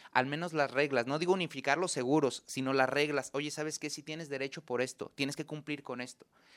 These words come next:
Para que tengan una idea, un trabajador del issste labora tres años, llega a fallecer y entonces la esposa puede tener derecho a una pensión de viudez. Pero una persona que trabaja para el Estado de Jalisco, cotiza para el ipejal, tiene que trabajar diez según la legislación actual.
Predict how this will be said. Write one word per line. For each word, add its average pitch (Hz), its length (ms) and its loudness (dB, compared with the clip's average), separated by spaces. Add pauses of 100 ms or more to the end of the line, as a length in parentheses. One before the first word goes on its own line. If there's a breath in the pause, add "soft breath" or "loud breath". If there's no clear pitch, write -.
(160 soft breath)
Para 135 180 6
que 151 120 2
tengan 170 360 2
una 170 180 -2
idea, 143 320 0 (280 loud breath)
un 156 120 -2
trabajador 147 540 6
del 151 180 2
issste 156 360 -4 (280 loud breath)
labora 123 420 0
tres 165 520 0
años, 139 500 -4 (880)
llega 139 340 4
a 151 40 4
fallecer 151 560 4 (260 loud breath)
y 135 80 0
entonces 139 320 -4
la 156 80 0
esposa 160 520 -2
puede 147 200 -2
tener 123 340 -8 (160)
derecho 127 320 -8
a - 20 -10
una 135 140 -10
pensión 120 280 -8
de 127 100 -6
viudez. 131 400 -2 (280 soft breath)
Pero 135 160 2
una 202 160 2
persona 156 580 -2
que 127 120 -4
trabaja 160 400 0
para 151 120 0
el 135 100 -2
Estado 160 300 0
de 170 100 -2
Jalisco, 139 520 -2
cotiza 156 340 -6
para 151 220 0
el 135 80 -6
ipejal, 131 380 -4
tiene 175 200 -8
que 175 80 -4
trabajar 151 540 0
diez 165 320 0
según 135 280 -2
la 139 80 2
legislación 120 560 -6
actual. 147 360 -4